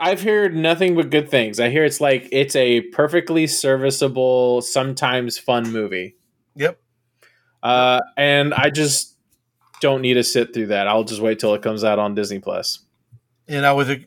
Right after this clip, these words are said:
Speaker 2: I was surprised that they used, uh,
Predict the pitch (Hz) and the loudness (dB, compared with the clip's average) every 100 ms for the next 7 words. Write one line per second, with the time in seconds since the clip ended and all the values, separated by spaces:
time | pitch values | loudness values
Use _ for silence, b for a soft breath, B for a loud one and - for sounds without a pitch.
0 | - 139 139 127 117 - _ - 165 - | -2 0 0 -2 -6 -18 _ -10 -8 0
1 | 151 160 147 123 117 120 123 117 120 117 | 4 6 4 2 -4 -8 -8 -4 -4 -6
2 | 110 - - 117 110 107 | -10 -12 -6 -4 -4 -6